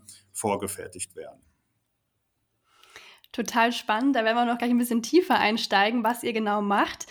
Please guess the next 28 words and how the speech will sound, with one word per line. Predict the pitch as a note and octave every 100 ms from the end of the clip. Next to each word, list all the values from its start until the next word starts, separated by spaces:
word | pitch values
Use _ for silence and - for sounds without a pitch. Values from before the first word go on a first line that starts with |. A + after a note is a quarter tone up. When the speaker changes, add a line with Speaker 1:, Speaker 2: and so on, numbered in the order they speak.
| - - - -
Speaker 2:
Aber | G#3+ B3 D4
bevor | C#4 C4+ B3
wir |
das | B3 B3
machen, | A3+ B3 C#4+
wollen | C#4+ G#3+ A#3
wir |
noch | B3+
mal | A#3+
so | A#3
ein | A#3
bisschen | B3+ B3
allgemeiner | - G3+ G#3 G3+ B3
auf | B3
das | - -
Thema | A3+ A3+ A3
nachhaltiges | G#3 A3 B3+ A#3+ A#3+ G#3+ G#3+ - G3
Bauen | F#3+ F#3+ C4 D#4
schauen, | - B3 B3 D4
was | B3+ A#3+
ja | A3 A3
auch |
uns | B3 C4+ C4
hier | A#3+
im | A3+
Podcast | B3+ B3 A#3 A#3
so | G#3
umtreibt. | D4 D#4+ G#3+ C4